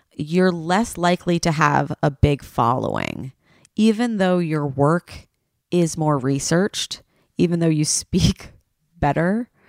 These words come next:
like, even though you actually know what you're fucking talking about, there are other creators, writers, podcasters, authors that just, like, decided to do this.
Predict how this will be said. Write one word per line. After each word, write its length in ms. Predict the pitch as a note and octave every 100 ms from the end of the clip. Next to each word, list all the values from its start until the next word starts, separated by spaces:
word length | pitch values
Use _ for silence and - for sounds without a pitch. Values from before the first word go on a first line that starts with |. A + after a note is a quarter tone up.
| - _ _ -
like, 160 | D#3+ -
even 240 | E3 F3
though 60 | E3+
you 160 | E3+
actually 420 | - D#3 - E3+ D3+
know 280 | C#3+ C#3+
what 120 | D3+ A2
you're 100 | C#3+
fucking 400 | - C#3+ D3 C#3+
talking 440 | C#3+ C3+ C3+ E3
about, 400 | F3 F#3 F#3+ G3 _ _ _ _ _ _
there 260 | F3 E3+ E3 -
are 520 | D#3 D#3 D3+ D3 C#3+ _ _ _ _ _ _
other 760 | E3+ E3+ E3 E3 D#3+ D#3 D3+ D3 _ _ _ _ _ _ -
creators, 880 | - F3+ D3+ A#2+ C3 D#3+ F3 F3+ E3
writers, 840 | C3+ C#3 C#3+ D#3 D#3+ D#3 D#3+ E3+
podcasters, 1000 | - - D3 D3+ E3 D3+ D3+ - E3 D#3+ D3
authors 760 | - C3+ C#3 F3 F3 F3+ F#3 - _ - _ -
that 200 | E3+ -
just, 260 | F3 -
like, 220 | E3 D#3+ - C#3
decided 840 | E3+ - - E3 F3+ F#3 E3+ D3+
to 140 | - D3+
do 260 | D3+ E3
this. 440 | D3 A#2 B2+ -